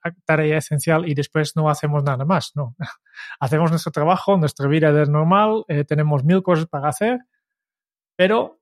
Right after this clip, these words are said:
eh, queremos fijar esta tarea esencial para tener claro, vale, pues esto es lo,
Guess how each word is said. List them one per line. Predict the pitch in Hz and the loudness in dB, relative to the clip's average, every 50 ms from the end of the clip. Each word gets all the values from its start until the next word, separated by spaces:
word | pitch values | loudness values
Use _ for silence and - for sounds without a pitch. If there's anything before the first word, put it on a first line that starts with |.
| _ _ - | _ _ -4
eh, | 190 165 151 147 | -2 -2 0 0
queremos | - 160 156 170 175 196 185 - | 0 2 2 2 2 0 -2 -2
fijar | - - 165 - - 185 185 180 180 | -2 -4 -2 0 2 2 2 2 2
esta | 180 165 - - 170 | -2 -4 -2 -4 -4
tarea | - 170 160 160 160 | -2 -2 0 0 0
esencial | 160 - 175 160 143 180 185 202 202 185 | -2 0 -2 -2 0 0 0 0 0 0
para | - 175 170 180 185 185 180 - _ | 0 0 2 2 0 0 -2 -4 _
tener | - 165 156 160 160 | -2 0 0 0 0
claro, | 156 170 170 165 170 160 | 0 2 2 2 2 2
vale, | 170 165 147 | 2 0 0
pues | - 135 120 - - _ - | -2 -6 -8 -8 -12 _ -12
esto | 185 175 - - 208 190 | -10 -10 -6 -2 -2 -2
es | 175 | 0
lo, | 185 185 214 233 | -2 -4 -6 -8